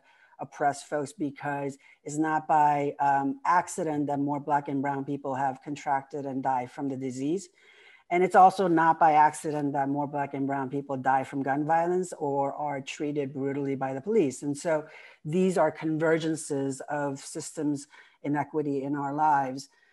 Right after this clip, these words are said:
The other thing I will say, though, being in that position of the mayor's representative on public safety, my own Asian Americanness, um, come, comes to fore, because every time I walk into a room,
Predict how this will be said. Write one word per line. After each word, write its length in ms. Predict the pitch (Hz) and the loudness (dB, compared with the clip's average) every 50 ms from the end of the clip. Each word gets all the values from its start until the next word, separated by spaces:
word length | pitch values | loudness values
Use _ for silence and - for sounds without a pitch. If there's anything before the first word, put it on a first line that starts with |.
| _ _ _ 180 180 - _ - - | _ _ _ -20 -20 -20 _ -6 2
The 80 | - 180 | 6 8
other 180 | 233 247 254 247 | 10 10 10 8
thing 220 | 247 254 220 202 | 6 6 6 6
I 140 | 185 175 170 | 6 6 6
will 140 | 170 165 156 | 4 4 2
say, 340 | - - 165 156 151 151 | 0 0 2 2 2 2
though, 240 | 151 151 156 151 151 | 2 2 2 2 2
being 300 | 147 156 175 170 170 165 | 2 2 2 2 4 4
in 180 | 160 156 151 151 | 4 4 4 4
that 240 | - 151 151 - - | 4 4 2 2 0
position 580 | 156 151 143 151 170 170 - - - 156 147 | -2 -2 -2 -2 -2 -2 -2 -2 -4 -2 -2
of 240 | 151 143 143 135 135 | -2 -2 -4 -4 -4
the 220 | 147 143 143 139 | -2 0 0 0
mayor's 580 | 139 139 151 151 156 156 151 156 160 156 156 143 | -2 -2 -2 -2 -2 -2 0 0 0 0 0 0
representative 720 | 147 151 147 147 151 143 143 151 147 156 147 147 143 147 | 0 -2 -2 -2 -4 -4 -2 -2 -2 -2 -2 -2 -2 -2
on 100 | 143 139 | -2 -2
public 320 | - - 143 135 147 139 | -2 -4 -4 -2 -2 -4
safety, 640 | 139 - - 170 175 160 160 - - 139 139 139 139 | -4 -4 -2 -2 -2 -2 -4 -6 -6 -4 -4 -4 -2
my 320 | 151 147 151 151 151 156 156 | 0 2 2 4 2 2 0
own 300 | - 170 170 170 175 175 | 0 0 0 2 2 0
Asian 360 | 170 151 156 151 160 170 165 156 | 0 0 -2 -2 -2 -2 -2 -2
Americanness, 920 | 143 139 139 139 147 151 156 151 - 156 143 143 139 139 135 131 - - - - | -2 -2 -2 -2 -2 -2 -4 -4 -4 -4 -2 -2 -2 -2 -4 -8 -10 -12 -10 -6
um, 360 | 156 143 147 143 139 135 - - - _ _ _ _ _ _ - | -4 -4 0 0 0 0 0 -4 -14 _ _ _ _ _ _ -8
come, 400 | - 170 170 165 160 151 151 - _ _ - - - | -4 -2 -2 -2 -2 -4 -4 -8 _ _ -20 -14 -8
comes 280 | - 175 175 175 175 - | -4 -4 -4 -4 -4 -6
to 120 | - 147 | -6 -8
fore, 500 | - - - 208 220 220 175 147 143 135 | -6 -2 2 4 4 6 6 4 2 0
because 460 | 135 147 143 139 - 151 147 143 139 | -2 -4 -6 -6 -6 -6 -6 -6 -6
every 220 | 156 151 147 165 151 | -6 -6 -6 -6 -6
time 260 | - 180 170 165 165 | -6 -6 -6 -4 -4
I 100 | 156 147 | -4 -4
walk 320 | 139 139 147 147 147 147 | -2 0 0 0 0 -2
into 320 | 175 156 156 151 - 160 143 | -4 -6 -6 -6 -6 -6 -6
a 60 | 143 | -4
room, 580 | 143 170 202 202 185 165 147 147 139 139 139 | -2 -2 0 0 0 -2 -2 -2 -4 -4 -6